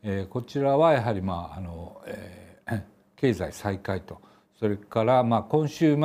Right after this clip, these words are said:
末にですね、えー、中国の全人代が始まるというあたりもですね、えー、期待があると思います。一方で、えー、大幅下落となっておりますブラジル、えー、四パーセントの下落なんですけども、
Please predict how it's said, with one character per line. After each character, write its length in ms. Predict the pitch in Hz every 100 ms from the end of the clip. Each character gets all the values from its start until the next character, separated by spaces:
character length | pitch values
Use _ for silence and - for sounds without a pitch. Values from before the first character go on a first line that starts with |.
| 165
末 120 | 147
に 120 | 92
で 100 | 71
す 100 | -
ね、 220 | 113 117 117 - - -
え 260 | 101 101
ー、 40 | 95
中 240 | 151 131
国 100 | 95
の 80 | 87
全 280 | 85 131 135
人 260 | 131 131
代 220 | 92 78 101 131
が 120 | 120
始 280 | 120 98 85
ま 160 | 92 87
る 100 | 87
と 260 | - 73 - _ _
い 80 | 151
う 160 | 147 147
あ 60 |
た 160 | 156 131
り 80 | 104
も 160 | 87
で 100 | 82
す 140 | 80 117
ね、 260 | 127 123 -
え 400 | 104 87 87 85
ー、 40 | -
期 100 | -
待 200 | 87 80
が 160 | 82 127
あ 60 | 90
る 80 | 78
と 80 | 78
思 240 | 78 76
い 100 | 82
ま 220 | 69 80 78
す。 300 | - - _ _ - - - - - -
一 120 | 131 - -
方 260 | 202 175
で、 600 | 107 120 123 123 107 104
え 40 | 101
ー、 20 |
大 180 | 123 156
幅 260 | 143 156 160
下 160 | 160
落 380 | 170 151 - 98
と 140 | - 92
な 120 | 101
っ 40 |
て 140 | - 95
お 40 |
り 60 | 90
ま 160 | 95
す 320 | 92 - 123
ブ 180 | 101 95
ラ 140 | 113 123
ジ 180 | 123
ル、 280 | 120 123 110
え 220 | - 98 95
ー、 80 |
四 240 | 104 127 131
パ 200 | 135 127
ー 20 |
セ 180 | - 131
ン 80 | 104
ト 140 | 160
の 100 | 120
下 120 | 90
落 260 | 92 87 98
な 240 | 92 95
ん 100 | 85
で 100 | 82
す 140 | 80 -
け 100 | 87
ど 120 | 85
も、 320 | 104 113 -